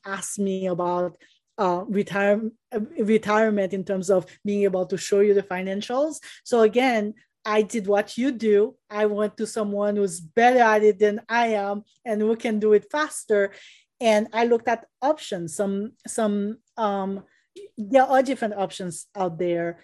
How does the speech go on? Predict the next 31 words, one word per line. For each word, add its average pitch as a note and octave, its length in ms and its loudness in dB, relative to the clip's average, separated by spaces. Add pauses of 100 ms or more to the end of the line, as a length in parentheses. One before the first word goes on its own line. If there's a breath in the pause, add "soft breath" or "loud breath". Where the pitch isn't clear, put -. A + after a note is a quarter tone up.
(140)
that F#3+ 240 -2
require F#3 360 -4
you F#3+ 160 -2
to D#3+ 140 -10
invest F3+ 380 -6
a F#3 80 -6
little F#3+ 340 0
bit F3 180 -6
of E3+ 200 -6
money, F3+ 540 -6 (280 soft breath)
um, F3 320 -4 (160)
every G3 240 0
month F3 500 -6 (220)
on, F#3 180 -6 (120)
so - 160 -6
that F3+ 240 -6
when F#3 180 -6
you F3+ 140 -4
retire, F#3 440 -4
you F3+ 160 -4
can E3+ 240 -8
actually E3+ 680 -8 (240)
afford D#3+ 560 -8 (100)
a F3+ 80 -2
living. F3 600 -6 (340 loud breath)
So, G3+ 760 4
um, G3 520 -4 (400 soft breath)
when A#3 440 0
you're A#3+ 180 4
thinking D#4 500 0
about F#3+ 640 -2